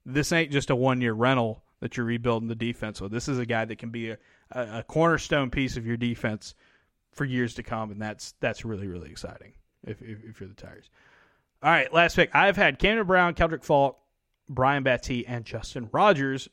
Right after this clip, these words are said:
So where am I gonna go with the end? I like the linebacker pick. I will go away from, uh, from a linebacker at this point, though. But I'll pick a defensive back 'cause there's, like, nine million of them. And I know, as we said at the beginning,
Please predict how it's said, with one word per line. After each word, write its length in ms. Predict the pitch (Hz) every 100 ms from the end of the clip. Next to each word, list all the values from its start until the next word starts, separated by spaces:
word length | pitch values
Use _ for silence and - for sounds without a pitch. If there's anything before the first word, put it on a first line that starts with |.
| -
So 580 | 127 113 113 117 113 -
where 160 | -
am 120 | 180 190
I 80 |
gonna 140 | 180 151
go 260 | 127 123
with 120 | 123 120
the 80 |
end? 120 | 120 107
I 100 | 120
like 240 | 139 175
the 80 | 180
linebacker 520 | 160 151 156 147 143
pick. 260 | 156 143 - _ _ _ -
I 100 | 110
will 260 | 113 139 156
go 220 | 160 160
away 280 | 135 135 143
from, 320 | - 139 139
uh, 160 | 127 123
from 200 | - 139
a 60 | 127
linebacker 560 | 127 135 131 123 135
at 60 | 117
this 160 | 127 -
point, 340 | 131 123 117
though. 320 | 123 120 113 _ _ _ _ _ _ _ _ _
But 100 | 320
I'll 80 | 277
pick 180 | 247 202
a 60 |
defensive 380 | 165 180 175 185
back 260 | 190 190 -
'cause 200 | 165 127
there's, 240 | 139 117
like, 240 | 123 107
nine 480 | 110 110 120 127 127
million 360 | 117 131 135 135
of 140 | 123
them. 260 | 143 139 147 _ _ _ _ -
And 100 | 156
I 60 | 170
know, 220 | 262 269
as 120 | 180
we 60 | 185
said 200 | 202 185
at 40 |
the 60 | 135
beginning, 560 | 127 131 156 135 123